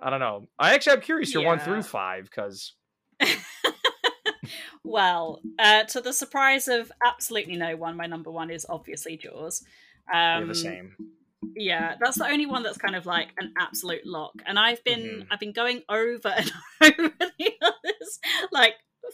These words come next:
Speaker 2: for weeks. And I, it would probably change if I thought about it anymore, but anyway. So Jaws number one, never changing, never moving.
Speaker 1: Mm.
Speaker 2: Doesn't matter what this man brings out. This is never gonna be beaten. Uh,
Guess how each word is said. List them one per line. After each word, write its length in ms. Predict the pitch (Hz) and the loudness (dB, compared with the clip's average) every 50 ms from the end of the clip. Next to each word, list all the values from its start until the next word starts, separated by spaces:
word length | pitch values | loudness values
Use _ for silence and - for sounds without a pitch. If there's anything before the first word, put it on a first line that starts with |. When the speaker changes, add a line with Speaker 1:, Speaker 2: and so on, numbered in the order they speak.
| - - - | -14 -16 -4
Speaker 2:
for 160 | - 233 226 220 | -2 0 0 2
weeks. 480 | 202 208 185 165 147 - - - - - - | 2 0 0 0 -2 -6 -8 -8 -8 -4 -4
And 120 | 208 202 | -4 -4
I, 60 | 202 - - _ _ _ - - _ _ _ _ _ _ _ - | -4 -6 -8 _ _ _ -20 -20 _ _ _ _ _ _ _ 4
it 140 | 247 226 240 | 4 4 4
would 120 | 247 240 | 2 -4
probably 240 | - 269 247 233 226 | -6 -4 -4 -2 -4
change 520 | - - 196 185 185 185 180 180 180 - - - | 0 2 2 2 2 0 -2 -6 -8 -10 -8 -8
if 140 | 180 175 - | -6 -4 -4
I 80 | 170 | -6
thought 220 | 175 - 180 170 165 | -6 -6 -10 -8 -4
about 180 | 170 170 165 | -4 -4 -4
it 100 | - - | -2 -4
anymore, 460 | 170 160 165 165 160 160 160 165 - - | -6 -6 -6 -8 -8 -10 -10 -12 -12 -12
but 200 | 170 170 175 - - _ _ | -12 -10 -10 -12 -14 _ _
anyway. 400 | - 180 165 165 160 160 160 156 - - - - - - - _ | -10 -8 -8 -8 -8 -8 -10 -10 -12 -16 -20 -20 -20 -20 -18 _
So 160 | - 220 190 190 | -2 0 0 0
Jaws 300 | - 226 220 220 208 226 | 2 2 2 2 2 0
number 200 | 226 214 208 208 | -4 -6 -6 -6
one, 440 | 185 180 175 175 170 170 175 175 - _ _ | -4 -2 0 0 0 -2 -4 -8 -12 _ _
never 200 | - 185 180 180 | 0 0 0 0
changing, 500 | - 170 175 170 170 160 175 170 170 175 | -2 -2 -2 -2 -2 -4 -6 -8 -6 -6
never 160 | 175 170 170 | -8 -8 -8
moving. 600 | 165 165 165 165 160 160 160 160 156 156 160 160 156 _ _ _ _ | -8 -8 -8 -8 -6 -6 -6 -4 -4 -6 -6 -8 -10 _ _ _ _
Speaker 1:
Mm. 100 | 123 110 104 - _ _ _ _ _ _ - - | -18 -18 -18 -20 _ _ _ _ _ _ -20 -16
Speaker 2:
Doesn't 220 | 180 180 165 175 | -14 -12 -8 -6
matter 180 | 170 160 165 165 | -6 -6 -6 -6
what 180 | 165 165 - | -8 -10 -10
this 140 | - 165 - | -8 -10 -8
man 180 | - 165 165 170 | -6 -6 -6 -6
brings 260 | 170 170 170 175 175 | -8 -12 -12 -10 -10
out. 260 | 175 170 170 - - - _ _ _ _ | -8 -8 -8 -10 -12 -18 _ _ _ _
This 120 | - 196 - | -14 -14 -12
is 60 | - | -8
never 180 | 190 170 165 165 | -8 -8 -8 -8
gonna 160 | 165 165 160 | -10 -12 -12
be 100 | - - | -14 -12
beaten. 380 | - - - - - - - - - - - - - - - - | -12 -12 -12 -12 -16 -18 -18 -20 -20 -20 -20 -20 -20 -20 -4 2
Uh, 360 | 190 185 180 180 175 175 170 | 4 6 6 6 4 4 2